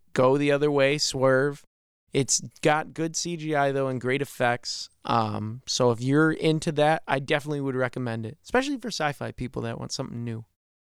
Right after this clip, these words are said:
So that is my approach. So I would actually watch this.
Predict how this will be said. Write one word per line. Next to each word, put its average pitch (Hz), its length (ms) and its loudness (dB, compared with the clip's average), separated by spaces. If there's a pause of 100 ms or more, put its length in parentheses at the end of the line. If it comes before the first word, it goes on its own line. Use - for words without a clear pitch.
So - 200 -2
that 170 320 2
is 127 200 -6
my 147 500 -4
approach. 175 600 -6
So 147 80 -2
I 160 140 4
would 165 280 -2
actually 160 360 -6
watch 139 320 -6
this. - 220 -20